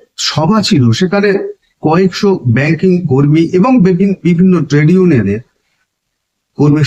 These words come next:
সমর্থকরা এসে উপস্থিত হয়েছিল এবং সেখান থেকে যে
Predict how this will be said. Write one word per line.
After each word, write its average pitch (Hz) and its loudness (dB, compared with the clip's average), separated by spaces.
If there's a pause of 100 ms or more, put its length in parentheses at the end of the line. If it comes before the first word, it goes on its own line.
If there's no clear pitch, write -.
সমর্থকরা 160 0 (120)
এসে 170 0
উপস্থিত 185 -2
হয়েছিল 202 0 (680)
এবং 208 0 (120)
সেখান 240 0
থেকে 262 -2 (100)
যে 240 -2